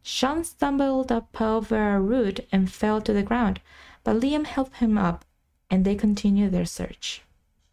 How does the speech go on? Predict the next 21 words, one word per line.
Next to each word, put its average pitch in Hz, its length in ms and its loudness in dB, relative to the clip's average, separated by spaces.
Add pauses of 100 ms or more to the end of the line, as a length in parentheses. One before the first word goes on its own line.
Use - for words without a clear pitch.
(2500)
Finalmente, 240 760 0 (420)
encontraron 208 520 2
el 247 120 0
antiguo 214 440 2
roble, 180 380 0 (400)
cuyas 190 420 0
ramas 233 300 2
se 240 80 0
extendían 208 560 2
como 185 220 4
brazos 196 400 0
protectores 180 640 0
sobre 165 220 0
el 156 120 0
bosque. 147 420 -8 (640)
Sean 202 340 0
examinó 190 540 2
cada 214 320 0
grieta 196 380 0
del 170 200 2
tronco, 165 400 0